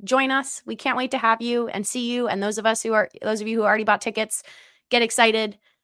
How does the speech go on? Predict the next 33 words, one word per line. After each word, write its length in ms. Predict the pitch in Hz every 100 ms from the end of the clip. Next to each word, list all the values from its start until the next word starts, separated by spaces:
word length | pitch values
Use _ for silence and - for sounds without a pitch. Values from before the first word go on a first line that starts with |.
| -
We've 120 | 202
got 160 | 220
these 180 | 214 208
meaty 320 | 214 233 226
pa-, 220 | 220 226 202
panels 400 | - 233 220 214
that 100 | 214
we're 80 | 214
talking 360 | 208 220 208 220
about, 280 | 214 208 -
but 140 | 202
we're 100 | 202
starting 480 | 190 - 220 - 226
off 340 | 233 233 - _ _ -
early 340 | 220 233 240
tomorrow 300 | 262 240 220
morning, 200 | 214 208
Pacific 360 | 214 214 196 190
Coast 200 | 202 -
time, 220 | 202 190 - _ _
seven 400 | - 226 240 262
A 100 | 233
M. 300 | 202 196 196
Mary 320 | 156 165 196 214
and 80 |
I 60 | 220
are 80 | 226
gonna 100 | 233
be 140 | 226
on 280 | 190 180 180 - _ _ _ 151
jamming 640 | 156 170 196 254 269 294
to 120 | 294
the 140 | 254